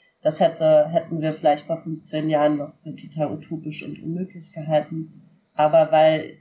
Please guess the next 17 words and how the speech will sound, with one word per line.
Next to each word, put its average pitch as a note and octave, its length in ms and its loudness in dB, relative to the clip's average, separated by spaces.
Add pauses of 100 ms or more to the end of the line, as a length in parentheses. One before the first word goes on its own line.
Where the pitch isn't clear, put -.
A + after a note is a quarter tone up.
der D#3+ 100 -4
politische D#3+ 460 -10
Wille D#3+ 200 -6
dazu D3+ 380 -2
da F3 320 2
war, D#3 320 0 (720)
ähm, D3+ 600 0 (440)
wurde E3+ 260 0
es E3 120 -2
tatsächlich D#3 360 -2
geschafft, E3 320 0
hier E3 160 -8
die D#3 340 -6
Transparenz D3+ 800 -2
im - 160 -6
internationalen C#3+ 580 -10
Finanzsystem, C#3+ 1000 -14